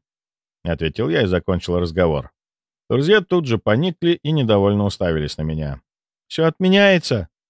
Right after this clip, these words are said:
спросила Лена. "Конечно же нет", — заверил я. "Я быстро туда и обратно". "Ну ладно,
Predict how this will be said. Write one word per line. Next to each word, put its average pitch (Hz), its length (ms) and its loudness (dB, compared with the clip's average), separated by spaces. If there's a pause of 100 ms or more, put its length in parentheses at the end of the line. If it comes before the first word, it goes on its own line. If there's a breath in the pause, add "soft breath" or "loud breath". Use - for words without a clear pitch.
(180)
спросила 95 520 -4
Лена. 80 400 0 (760)
"Конечно 180 440 0
же 202 120 2
нет", — 117 280 2 (460)
заверил 85 420 0
я. 73 280 -4 (240)
"Я 131 200 2
быстро 120 400 0
туда 175 260 -2
и 202 40 2
обратно". 87 640 0 (800)
"Ну 202 500 2
ладно, 147 640 2